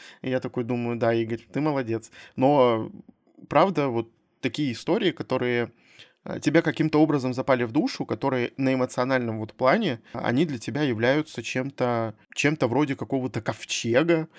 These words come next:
даже так назову, то есть местом, где тебе комфортно, тебе хорошо, и ты вспоминаешь, там, что было в твоей жизни в момент, когда ты смотрел там это или читал,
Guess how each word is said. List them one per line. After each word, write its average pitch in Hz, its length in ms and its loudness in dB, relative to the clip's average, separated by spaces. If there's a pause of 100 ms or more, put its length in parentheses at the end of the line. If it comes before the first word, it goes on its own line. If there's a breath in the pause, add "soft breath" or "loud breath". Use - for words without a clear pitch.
(220 loud breath)
даже 123 200 0
так 127 200 2
назову, 113 340 -2
то 117 80 -8
есть 113 160 -8
местом, 127 460 0
где 127 360 -2 (260 loud breath)
тебе 135 220 2
комфортно, 151 520 2
тебе 131 200 -4
хорошо, 156 580 -2
и - 180 -10
ты 135 120 -6
вспоминаешь, 123 680 -2 (280 loud breath)
там, 107 120 -6
что 135 180 -4
было 120 180 0
в 113 40 -18
твоей 123 200 0
жизни 117 280 -4
в 117 40 -2
момент, 123 340 -2
когда 113 280 -8
ты 117 100 -12
смотрел 117 400 -8
там 110 180 -10
это 110 160 -10
или 113 140 -8
читал, 117 400 -6